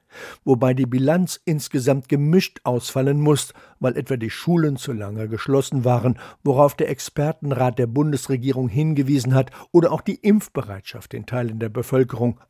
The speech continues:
auch bei den Älteren, nicht so ausgeprägt war, wie sich das etwa Karl Lauterbach gewünscht hätte.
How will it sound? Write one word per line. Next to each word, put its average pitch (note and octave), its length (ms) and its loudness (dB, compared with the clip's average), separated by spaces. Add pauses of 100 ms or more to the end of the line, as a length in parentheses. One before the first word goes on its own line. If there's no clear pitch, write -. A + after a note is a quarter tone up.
auch C3 180 0
bei B2+ 140 -2
den C3 180 -2
Älteren, C3 560 0 (220)
nicht - 240 -4
so G#3 260 4
ausgeprägt B2 720 0
war, A#2+ 200 4 (260)
wie D#3+ 100 2
sich C3+ 200 -6
das - 180 -4
etwa B2+ 320 -2
Karl D3 220 0
Lauterbach A2 560 -2
gewünscht B2+ 480 2
hätte. - 240 -8